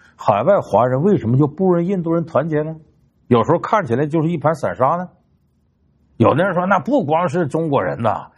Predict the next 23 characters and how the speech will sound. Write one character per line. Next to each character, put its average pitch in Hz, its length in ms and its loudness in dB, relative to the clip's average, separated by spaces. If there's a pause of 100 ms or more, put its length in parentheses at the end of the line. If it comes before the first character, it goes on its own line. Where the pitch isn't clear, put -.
(260)
那 151 100 2
印 262 240 0
度 175 140 0
那 180 140 2
宗 170 240 -4
教 170 200 2
种 92 200 -10
族 98 240 -8
的， 151 160 2
这 135 320 -4
宗 147 240 -4
族 113 200 -2
的， 139 140 0
你 139 140 -4
跟 160 100 -4
中 269 240 -6
国 131 160 2
跟 156 160 -2
那 170 100 0
比 107 200 -6
不 117 80 -4
了 87 240 0
啊。 98 140 -8